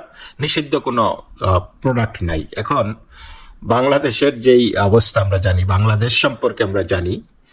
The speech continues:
বা সেই দশ ট্রাক অস্ত্র যেভাবে এসেছিল শিপে করে, সেই ঘটনা দেখে আমরা বুঝতে পারি যে কোনো বিষয় না, সরকার থাকলে যা, না থাকলে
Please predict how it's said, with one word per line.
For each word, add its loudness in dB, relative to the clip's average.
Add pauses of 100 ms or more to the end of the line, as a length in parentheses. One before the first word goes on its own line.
(240)
বা 4
সেই 4
দশ 0 (340)
ট্রাক -2 (300)
অস্ত্র 2
যেভাবে 4
এসেছিল -4 (360)
শিপে 0
করে, 0
সেই 0
ঘটনা 2
দেখে 0
আমরা 0
বুঝতে 0
পারি -2 (520)
যে -2 (920)
কোনো 4
বিষয় 2
না, -6
সরকার -2
থাকলে 0
যা, 0
না 0
থাকলে 0